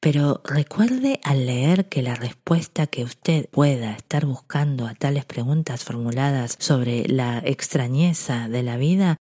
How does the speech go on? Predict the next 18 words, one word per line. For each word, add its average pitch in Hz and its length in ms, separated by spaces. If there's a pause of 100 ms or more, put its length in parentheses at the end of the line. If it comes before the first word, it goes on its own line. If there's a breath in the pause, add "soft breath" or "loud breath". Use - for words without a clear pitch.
(200)
puede 226 240
hallarse 208 680
en 151 160
su 135 180
propia 185 420
mente 139 640 (180)
a 147 80
través 139 460
de 160 80
alguna 147 320
idea, 160 640 (100)
plan 175 400 (120)
o 139 180
propósito, 123 920 (140)
el 139 160
cual 180 360
puede 175 360
surgir 165 600